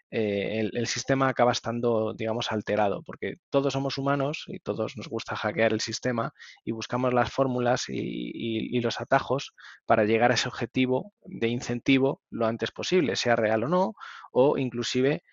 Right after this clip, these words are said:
tenga valor o no tenga valor para la empresa. A mí me han dicho que tengo que ma-, que remar empujando la fábrica hacia el, hacia el acantilado, pues yo acabo remando y si me caigo por el acantilado a mí me da igual, que es lo que me ha pedido el jefe, ¿no?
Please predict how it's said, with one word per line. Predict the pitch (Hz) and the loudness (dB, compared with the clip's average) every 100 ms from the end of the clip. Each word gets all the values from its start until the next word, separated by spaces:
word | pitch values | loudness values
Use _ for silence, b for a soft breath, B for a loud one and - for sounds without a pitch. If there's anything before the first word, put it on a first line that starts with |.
| b _ | b _
tenga | 139 139 | 4 8
valor | 131 127 131 | 8 8 6
o | |
no | 131 127 | 4 0
tenga | 127 123 | 2 4
valor | 113 110 117 | 6 6 2
para | 117 | 2
la | 101 | 2
empresa. | 101 127 143 101 | 0 0 0 0
A | 98 | -4
mí | 107 | -4
me | 117 | -4
han | |
dicho | 113 - | -2 -4
que | 113 | -2
tengo | 117 117 113 | 0 0 0
que | 120 | 0
ma-, | 113 113 | 2 0
que | - 117 | 0 0
remar | 117 120 120 113 - | 2 2 2 2 -2
empujando | 117 117 117 110 127 120 | -4 -4 -6 -6 -4 0
la | 117 110 | 0 0
fábrica | - 139 120 - 110 | 0 0 0 2 0
hacia | - 120 120 120 110 | 2 2 2 4 4
el, | 107 107 | 4 0
hacia | 120 - 117 110 104 | -2 -6 -4 -2 0
el | 107 | 0
acantilado, | 104 - 117 127 127 156 202 | -2 -2 -2 4 4 4 2
pues | - - | -2 -2
yo | 117 123 | 2 2
acabo | 120 131 131 | 4 4 4
remando | 127 135 143 151 190 B B B | 4 2 2 2 2 B B B
y | - 123 | -4 -2
si | 120 | 2
me | 120 | 0
caigo | - 127 131 | 4 4 8
por | 139 | 8
el | 135 | 8
acantilado | 135 135 131 135 | 6 4 4 6
a | |
mí | 151 | 6
me | 143 | 8
da | 131 | 6
igual, | 117 165 151 | 8 6 6
que | |
es | 120 | 2
lo | |
que | 120 | 2
me | 123 | 2
ha | 113 | 4
pedido | 113 104 | 4 4
el | |
jefe, | - 107 - | 2 -4 -4
¿no? | 101 | -8